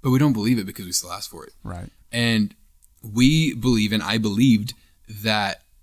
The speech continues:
Speaker 1: yeah, Christ died for me, and he, to, for, he cri-, he died to forgive me, but, like, asking for forgiveness, it, we believe that it kinda activates it,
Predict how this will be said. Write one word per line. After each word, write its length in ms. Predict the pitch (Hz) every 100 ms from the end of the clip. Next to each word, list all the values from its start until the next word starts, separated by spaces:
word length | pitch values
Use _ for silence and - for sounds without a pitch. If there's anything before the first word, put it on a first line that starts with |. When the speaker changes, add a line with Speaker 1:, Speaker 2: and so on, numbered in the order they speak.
| _ _ _ _ _ -
Speaker 1:
yeah, 320 | 131 143 147
Christ 380 | - 139 139 120
died 300 | 104 120 131
for 180 | - 143
me, 200 | 160 156
and 100 | 127
he, 140 | 120
to, 180 | - 117
for, 140 | 120
he 160 | 113 123
cri-, 260 | 131 117
he 100 | 117
died 300 | 117 107 113 -
to 80 |
forgive 400 | - 104 101 101
me, 200 | - 139
but, 320 | 135 110 101 - -
like, 320 | 110 104 - _ _ _ -
asking 340 | 113 - 165
for 160 | 165 170
forgiveness, 640 | 160 107 113 156 165 -
it, 200 | 131 -
we 100 | 127 127
believe 220 | 123 117
that 100 | 117
it 40 |
kinda 180 | 117 113
activates 580 | - - - 95 78
it, 80 | -